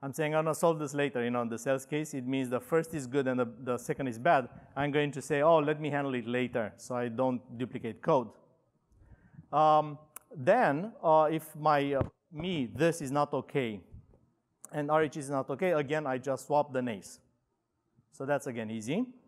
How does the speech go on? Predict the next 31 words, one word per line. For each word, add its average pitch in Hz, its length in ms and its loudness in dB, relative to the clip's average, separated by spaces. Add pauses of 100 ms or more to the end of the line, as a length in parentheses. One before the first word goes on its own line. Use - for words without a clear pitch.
(1000)
And 185 180 4
else, 254 480 4
here 285 200 2
comes 247 520 2 (100)
dragons. 127 600 0 (180)
This 240 240 2
is 226 120 0
the 190 100 6
difficult 190 540 0
part. 123 260 0
The 139 80 -2
dot, 185 300 4
dot, 175 220 2
dot 160 280 2
here 139 280 -2 (480)
is 165 140 -2
the 170 100 0
difficult 156 480 -6
part. 117 200 -4 (1400)
Because 180 340 4
I 180 80 2
need 233 160 0
to 233 120 0
swap. - 640 2 (180)
I 160 140 2
know 226 200 4
that, 185 340 4 (360)
um, 156 420 6 (520)
one 190 220 6
object 180 380 2
is 151 420 -2